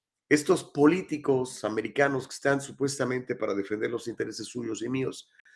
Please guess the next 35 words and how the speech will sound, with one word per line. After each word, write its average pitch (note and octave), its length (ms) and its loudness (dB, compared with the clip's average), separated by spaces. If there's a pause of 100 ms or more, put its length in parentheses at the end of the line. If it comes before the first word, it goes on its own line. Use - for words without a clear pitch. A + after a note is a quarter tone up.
se - 140 -16
están D#3 180 4
juntando C#3+ 380 0
con C3+ 140 -2
esta C3 220 -4
gente, C3+ 360 -4
son C#3+ 240 -2
parte C3+ 300 0
del A2+ 180 4
mismo A#2+ 380 -4
problema. A2+ 580 -2 (840)
Y - 80 -2
le G2 60 8
voy B2+ 120 12
a D3+ 80 12
repetir C3+ 320 6
los C3+ 160 4
nombres C3+ 360 4
para E2+ 200 -2
que F#2 80 -2
no G#2+ 100 0
se A#2 140 -2
le A2 60 6
olvide G#2 280 2
quiénes A2 300 0
estuvieron G#2 400 2
chupando A2+ 640 4 (320)
y - 80 -10
comiendo G#2+ 400 6
con G2 160 2
este G2+ 220 -2
señor, F#2 540 4 (240)
¿ok? - 100 -4 (1120)
El G2 140 2
senador A#2+ 720 10